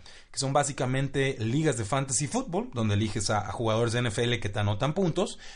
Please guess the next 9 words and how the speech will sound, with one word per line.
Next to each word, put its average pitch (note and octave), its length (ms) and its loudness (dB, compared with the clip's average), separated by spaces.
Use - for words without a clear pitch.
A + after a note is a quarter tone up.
pero D3 440 4
te C#3 100 2
los A#2 140 0
quedas D#3+ 320 4
por A#2+ 220 -2
tiempo C#3+ 320 0
indefinido D3+ 580 4
o A#2+ 180 4
por, A2 380 0